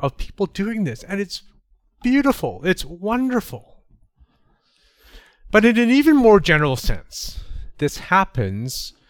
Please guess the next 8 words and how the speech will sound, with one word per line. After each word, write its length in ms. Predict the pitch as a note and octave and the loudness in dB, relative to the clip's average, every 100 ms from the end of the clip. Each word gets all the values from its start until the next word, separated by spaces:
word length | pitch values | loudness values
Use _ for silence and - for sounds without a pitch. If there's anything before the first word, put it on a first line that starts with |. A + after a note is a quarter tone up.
| _ _ - | _ _ -2
when 220 | D3 C#3+ A#2 | 0 0 2
God's 460 | F3+ G#3 A3 - | 4 4 2 2
Spirit 640 | - - - D#3+ C3 C3+ - | -6 -6 -2 2 4 2 0
is 240 | C#3 C#3 - | -6 -6 -8
present 680 | - - F3+ D#3+ F3+ E3+ - - _ _ _ E3+ | -10 -2 0 0 -2 -2 -8 -20 _ _ _ 4
in 180 | F3+ | 4
our 300 | F3 F3+ F#3 | 6 4 4
conversations, 1300 | - F#3+ F#3 F3+ - G3 G3+ - - B2 - - - | 0 0 0 0 -2 -2 -2 -6 -10 -16 -18 -16 -18